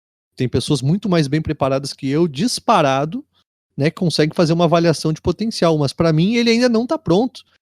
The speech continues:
Pra mim, se na-, se é um time com um esquema diferente do que o Kudê adota, o Bruno Fux é reserva do Moledo. Então, assim, dez milhões, quinze milhões pelo Bruno Fux, olha, vende pro cara não mudar de ideia,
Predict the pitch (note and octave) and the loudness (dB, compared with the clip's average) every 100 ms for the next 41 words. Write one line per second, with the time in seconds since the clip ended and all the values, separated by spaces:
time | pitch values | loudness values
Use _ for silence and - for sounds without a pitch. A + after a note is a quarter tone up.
0 | _ - E3 D#3+ A3 C4 A3 F#3+ - - | _ -2 2 4 2 2 0 0 -2 0
1 | G3+ C#4+ D4+ - G#3 F#3 F#3+ F3+ - F#3 | 0 2 -2 0 0 0 0 -2 0 0
2 | F3+ D#3+ - D4 G#3+ F#3+ G3 - C#3 B2 | 0 -2 -2 0 2 2 0 -4 -10 -10
3 | _ _ _ D3+ - F#3+ - D#3 D#3 E3 | _ _ _ -2 -2 -2 0 0 2 2
4 | C3+ B2 F3 - F#3+ A#2+ - _ _ E3+ | 2 2 2 0 -2 -4 -6 _ _ 0
5 | D3+ B3 - A3 - A#3+ C#4 G#3 G#3 A3+ | 2 2 -2 -8 -2 0 2 2 2 0
6 | A3+ B3+ G3+ F3+ A#2 - _ _ _ _ | 0 0 0 -2 -6 -16 _ _ _ _
7 | _ _ _ _ C#3 F#3 G#3 A#3+ G3 B2 | _ _ _ _ -4 -2 -2 -2 -4 -6
8 | C3 B2+ C#3+ A#3+ B3 G#3+ D#3 E3+ G3+ - | -16 0 4 4 2 0 0 -2 -2 -4
9 | E3 C#4+ C4 A3+ F3 C#3+ D#3+ A3+ - - | -2 0 0 0 0 0 0 -2 -6 -8
10 | D3+ C#3 B2+ D3+ B2 - C#4 - - _ | -6 -4 -4 -4 -6 -6 -6 -8 -16 _
11 | _ _ - A3+ B2 G#2+ A#2+ C#3 E3+ F3+ | _ _ -6 0 0 -2 0 2 2 0
12 | B3 C#4 C#4+ C#4 C4 - _ _ _ - | -2 -2 -4 -6 -10 -14 _ _ _ -8
13 | F3+ F3 F#3 G3 G#3 F3 E3+ A#3+ G#3+ E3+ | -4 -2 0 0 2 2 2 2 2 2
14 | A#2 | -2